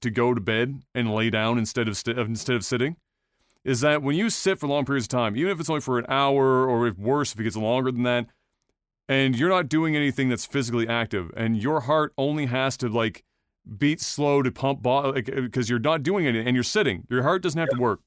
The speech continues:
Speaker 1: And then the moment you do something as simple as take a deep breath, and your heart has to now deal with that deep breath and pump that shit out, you will have heart skips. You will have all, 'cause your heart hasn't had to do anything.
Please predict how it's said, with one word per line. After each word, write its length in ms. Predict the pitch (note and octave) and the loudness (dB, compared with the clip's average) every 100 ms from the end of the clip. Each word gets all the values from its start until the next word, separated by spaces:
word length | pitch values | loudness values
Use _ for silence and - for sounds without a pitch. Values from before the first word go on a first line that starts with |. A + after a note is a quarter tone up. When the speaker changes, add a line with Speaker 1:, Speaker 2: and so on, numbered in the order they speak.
| _ _ _ _ _ _ | _ _ _ _ _ _
Speaker 1:
And 180 | C#3+ D3 | 0 2
then 220 | D#3 D#3 | 2 2
the 80 | C#3+ | 2
moment 440 | C#3 F3 G#3+ A3 | 2 2 2 2
you 100 | F#3+ | -2
do 200 | D#3+ F3+ | 0 0
something 380 | E3 F3+ D3 D#3 | 0 0 0 0
as 180 | C#3 A#2+ | 0 0
simple 340 | - F3 E3 | -2 0 2
as 140 | C#3 - | 0 0
take 240 | C#3 F#3 | 0 2
a 80 | D3+ | 0
deep 380 | A2+ C#3 E3 - | 0 0 0 -2
breath, 560 | G#2+ A2+ B2+ - - _ _ _ _ _ _ _ _ _ - | -2 2 2 0 -10 _ _ _ _ _ _ _ _ _ -2
and 160 | C3 C#3+ | 2 4
your 140 | C3+ | 2
heart 300 | G#2+ D3+ F3 | 2 2 2
has 220 | C#3+ D3+ | 0 -2
to 80 | D3 | 0
now 160 | C#3 B2 | 0 0
deal 320 | G#2 C3+ D3+ | 0 0 2
with 140 | C#3+ | 2
that 240 | C3 C3+ A#2+ | 0 0 0
deep 200 | C3+ B2+ | 0 2
breath 280 | C3 C3 | 0 0
and 100 | B2 | -2
pump 240 | A2 C3 - | -2 -2 -2
that 180 | C3 B2 | -2 -2
shit 200 | - A2+ | -2 0
out, 240 | A2+ C#3 - _ _ | 2 0 -6 _ _
you 180 | A2+ E3 | 0 2
will 140 | F#3 | 4
have 240 | C#3+ C#3 G#2+ | 4 2 0
heart 400 | F2+ B2+ F3 - | -2 0 2 0
skips. 600 | - E3 E3+ - - - - _ _ | -2 0 0 -2 -8 -8 -14 _ _
You 120 | C3+ | 2
will 60 | E3+ | 4
have 140 | D#3 D3 | 4 4
all, 240 | E3 G3 | 4 2
'cause 200 | D#3+ D3+ | 0 0
your 120 | D3+ | 0
heart 240 | B2+ A3 G#3 | 2 2 2
hasn't 320 | G3 G#3 F#3+ | 2 2 0
had 100 | F3+ | 0
to 60 | |
do 160 | C#3+ F#3+ | 0 2
anything. 200 | D3 G2 | 2 0